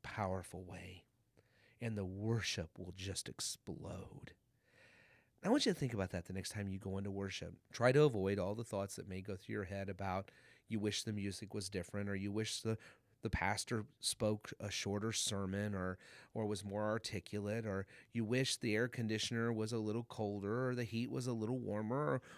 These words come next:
whatever you find distracting you that you think takes away from your worship. I'm gonna invite you to instead think about how you can contribute to that time of worship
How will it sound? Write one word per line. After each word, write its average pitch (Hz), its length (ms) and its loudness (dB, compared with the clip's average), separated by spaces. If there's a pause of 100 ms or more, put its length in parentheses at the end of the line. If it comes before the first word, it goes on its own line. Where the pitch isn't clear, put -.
whatever 180 400 8
you 190 180 2
find 143 360 0
distracting 113 840 2
you 107 220 0
that 101 180 -6
you 117 120 -6
think 120 300 -6
takes - 320 -4
away 113 240 -2
from 104 200 -6
your 101 140 -2
worship. 98 500 -8 (600)
I'm 208 80 0
gonna 254 100 6
invite 123 320 0
you 120 60 -4
to 113 120 0
instead 101 540 -2
think 107 220 -8
about 101 360 -2
how 113 120 -6
you 110 260 -4
can 120 160 -6
contribute 117 720 -2
to - 100 -8
that 101 220 -4
time 101 220 -6
of 95 60 -6
worship 101 400 -8